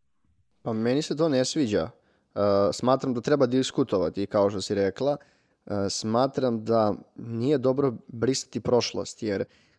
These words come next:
ono, iz jednog prostog razloga, e, sad su dosta aktivna, ono, gej rac, ra-, rasizam ili kako god. E,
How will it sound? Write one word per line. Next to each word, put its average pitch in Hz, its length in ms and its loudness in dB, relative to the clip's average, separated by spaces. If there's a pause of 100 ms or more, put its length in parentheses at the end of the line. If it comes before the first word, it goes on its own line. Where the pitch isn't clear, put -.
(240)
ono, 104 420 2 (200)
iz 123 200 0
jednog 151 200 0
prostog 135 360 0
razloga, 131 580 4
e, - 720 -14 (460)
sad 147 240 2
su 165 60 -2
dosta 156 360 6
aktivna, 113 540 2
ono, 104 360 0
gej 120 300 2
rac, 113 420 2
ra-, 107 260 0
rasizam 113 680 -2
ili 104 200 -4
kako 104 280 -6
god. 107 220 2
E, - 60 -20